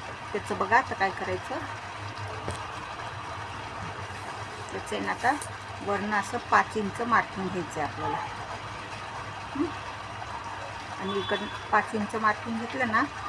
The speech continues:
की मग ते पाच इंचापर्यंत आपण असं, बघा, असं त्रिकोण शिवून घेणार आहोत. म्हणजे अशी, अ, दुमडपट्टी घालून शिव-, शिवणार आहोत असं त्रिकोण असं.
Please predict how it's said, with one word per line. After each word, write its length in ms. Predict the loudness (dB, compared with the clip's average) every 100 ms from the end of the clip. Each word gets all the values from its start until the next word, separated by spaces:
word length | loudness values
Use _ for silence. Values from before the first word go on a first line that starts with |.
| -6 -6 -6 -4
की 60 | -2
मग 180 | 2 2 2 -4 -6 -6 -2
ते 60 | 6
पाच 240 | 10 10 8
इंचापर्यंत 580 | 0 2 2 2 6 6
आपण 260 | 6 4
असं, 220 | 2 2 0 0 -6 -6 -6 -6 -6 -6 -6 -4
बघा, 240 | -4 -2 -4 -4 -6 -6 -6 -6 -4 -4 -4 -4
असं 160 | -2 -2
त्रिकोण 520 | 2 2 4 6 6
शिवून 520 | 4 -2 0 0 2
घेणार 320 | 0 2 2
आहोत. 180 | 2 -2 -4 -6 -6 -6 -6 -6 -6 -6 -6 -4 -2
म्हणजे 200 | 0 0
अशी, 260 | 0 0
अ, 220 | 4 4
दुमडपट्टी 640 | 4 6 6 6 2 0 2
घालून 300 | 4 6 4 2 -6 -8 -4
शिव-, 220 | 2 2 2
शिवणार 360 | 0 0 2 2
आहोत 180 | 2
असं 200 | 0 -2 -6 -6 -8 -8 -8 -4
त्रिकोण 300 | -2 0 0
असं. 340 | 2 0 -2